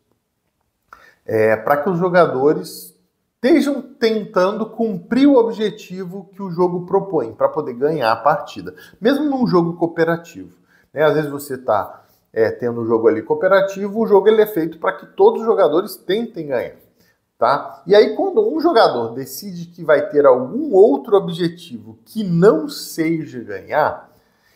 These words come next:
isso aí estraga a experiência, estraga a partida de todo mundo, tá? Um exemplo aqui, quando, sei lá, você tá num, num jogo ali meio de conflito, e aí você vê que não vai ganhar,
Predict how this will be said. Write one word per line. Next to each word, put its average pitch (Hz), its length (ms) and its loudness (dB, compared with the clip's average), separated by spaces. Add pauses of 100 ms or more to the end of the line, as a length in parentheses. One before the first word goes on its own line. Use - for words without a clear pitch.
(100)
isso 233 280 0
aí 190 160 2
estraga 165 680 0
a 165 40 4
experiência, 143 640 -6
estraga 143 320 0
a 143 40 -8
partida 135 480 -2
de 131 100 -14
todo 175 300 -2
mundo, 95 300 -10 (460)
tá? - 500 -2
Um 175 120 6
exemplo 160 560 4
aqui, 120 180 -10
quando, 175 480 -6
sei 165 120 2
lá, 139 100 6
você 127 120 -4
tá 156 140 2
num, 180 200 -8
num 151 300 -8
jogo 143 260 -2
ali 131 200 0
meio 143 300 -2
de 139 80 -12
conflito, 113 640 -14
e 120 40 0
aí 127 160 0
você 143 240 -8
vê 120 120 -8
que 127 100 -20
não 147 140 -4
vai 151 200 4
ganhar, 120 600 -2